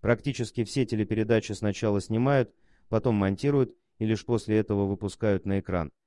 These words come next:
Зрители видят уже конечный продукт работы актеров, редакторов и телережиссеров. Вот почему на ляпы, допущенные во время съемок обычной программы,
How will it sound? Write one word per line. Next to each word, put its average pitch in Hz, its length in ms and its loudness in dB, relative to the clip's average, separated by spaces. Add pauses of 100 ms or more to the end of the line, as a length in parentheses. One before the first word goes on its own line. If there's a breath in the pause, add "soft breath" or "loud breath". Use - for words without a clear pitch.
(120)
Зрители 123 400 0
видят 120 340 0
уже 113 220 0
конечный 117 500 0
продукт 104 460 -2
работы 101 340 0
актеров, 110 460 0 (500)
редакторов 110 580 0
и 107 60 -2
телережиссеров. 87 880 -4 (320)
Вот 131 220 0
почему 120 320 0
на 120 120 6
ляпы, 120 420 2 (280)
допущенные 107 600 0
во 104 120 4
время 101 280 0
съемок 104 400 -2
обычной 101 420 -2
программы, 120 580 0